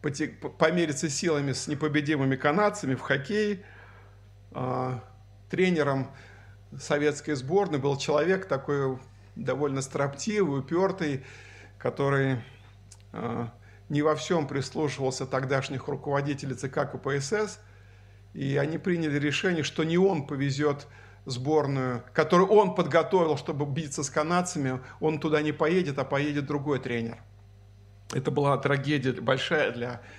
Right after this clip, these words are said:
тогдашнего тренера. И вот здесь что-то похожее, может быть, даже в большей степени, друзья.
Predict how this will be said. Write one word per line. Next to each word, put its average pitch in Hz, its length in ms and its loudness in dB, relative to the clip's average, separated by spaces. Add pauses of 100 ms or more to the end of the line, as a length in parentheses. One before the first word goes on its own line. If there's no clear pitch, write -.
(300)
тогдашнего 120 560 -4
тренера. 117 480 -4 (1200)
И 165 60 0
вот 190 120 4
здесь 226 300 2
что-то 226 280 0
похожее, 196 600 0
может 185 180 2
быть, 233 100 0
даже 226 240 4
в 190 100 -2
большей 240 360 -2
степени, 180 500 -4
друзья. 131 580 -4